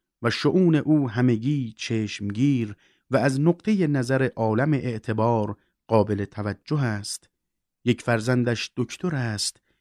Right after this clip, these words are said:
یکی دیگر مهندس، یک قصر ییلاقی دارد و یک قصر قشلاقی. در آنجا می‌گوید: "فرزند من دکتر است." می‌گویند: "برای ما چه آوردی؟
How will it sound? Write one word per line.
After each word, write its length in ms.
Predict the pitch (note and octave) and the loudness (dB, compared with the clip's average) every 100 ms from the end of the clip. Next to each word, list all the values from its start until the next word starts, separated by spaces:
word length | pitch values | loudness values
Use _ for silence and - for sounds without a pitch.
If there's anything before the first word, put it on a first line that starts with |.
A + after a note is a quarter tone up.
| _ B2 | _ 0
یکی 300 | B2 A#2+ A2 | 0 -2 -4
دیگر 480 | A2 A2 A2+ G#2 G2+ | -2 0 0 -2 -6
مهندس، 840 | G#2+ G2 G2+ F#2 G#2+ A#2 - - _ _ _ _ _ _ | -4 -2 -2 -2 -4 -4 -8 -14 _ _ _ _ _ _
یک 240 | B2+ - - | 0 0 -2
قصر 300 | A#2+ - - | -6 -4 -2
ییلاقی 760 | A#2+ A#2 A2+ G#2 G#2+ F#2 C#3+ D#3 | 0 2 2 2 0 0 -6 -2
دارد 480 | C3+ B2 A2+ G#2+ - _ _ B2 | -2 0 -2 -4 -12 _ _ -2
و 100 | B2+ | 2
یک 320 | D#3+ D#3 - | 2 0 -6
قصر 340 | C3 B2+ - A#2+ | -6 -6 -6 -6
قشلاقی. 880 | - G2+ - G2+ F#2+ A#2+ C3+ A2 A#2+ _ _ _ _ _ _ _ | -4 -6 -4 -6 -6 -8 -8 -10 -16 _ _ _ _ _ _ _
در 140 | C#3 | 6
آنجا 300 | D#3 D3+ E3+ | 8 8 6
می‌گوید: 720 | E3+ D#3+ D3+ D#3+ F3 E3+ D#3 - _ _ _ - | 6 2 2 2 2 2 -2 -12 _ _ _ 2
"فرزند 460 | D#3+ D3+ F3+ E3+ D#3+ | 4 6 4 6 4
من 280 | D#3 D#3 C3+ | 4 2 0
دکتر 380 | B2+ - D#3 A#2 | -4 -2 -2 -2
است." 520 | G2 G#2 - - _ _ G#2+ | -4 -10 -12 -14 _ _ -4
می‌گویند: 840 | G#2 G#2+ G2+ B2+ C#3+ C#3+ C#3+ - _ _ - | -2 -2 0 0 0 -2 -4 -8 _ _ -4
"برای 480 | A2 G#2+ G#2+ G#2+ G#2 | -2 0 -2 -2 -2
ما 320 | A#2 D3+ G#2+ | -2 -4 -4
چه 180 | - - | -10 -10
آوردی؟ 680 | F#2+ F#2+ - - C#2 C#3 | -10 -12 -12 -14 -16 -18